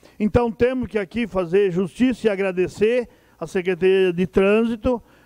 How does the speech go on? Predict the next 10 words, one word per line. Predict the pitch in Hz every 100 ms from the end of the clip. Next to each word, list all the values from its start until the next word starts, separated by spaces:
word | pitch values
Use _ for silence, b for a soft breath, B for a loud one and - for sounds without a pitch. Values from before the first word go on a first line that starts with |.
| b
que | 190 190
tiveram | - 208 180 202 226 196
lá | 185 190
no | 196
local, | 220 - 208 208 220
instalaram | 208 220 190 190 190
todas | 160 233 240 202
as | 185 147
placas | 175 175 196 208 226 214 _ b b b
e | 170 190 214 220